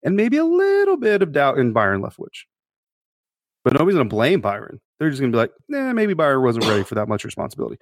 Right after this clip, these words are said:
That's the worst case scenario, is maybe Byron, Byron wasn't ready. That's, that's the worst case scenario for Byron.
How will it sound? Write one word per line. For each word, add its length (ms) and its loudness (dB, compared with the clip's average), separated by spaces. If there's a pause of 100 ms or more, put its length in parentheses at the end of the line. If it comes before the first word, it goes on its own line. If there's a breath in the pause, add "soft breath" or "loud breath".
(140 soft breath)
That's 200 2
the 80 2
worst 240 0
case 180 0
scenario, 380 2
is 140 -6 (360)
maybe 260 2
Byron, 460 0
Byron 520 0
wasn't 320 -2
ready. 360 -10
That's, 200 -2
that's 240 2
the 100 2
worst 240 2
case 160 2
scenario 200 2
for 100 -4
Byron. 380 0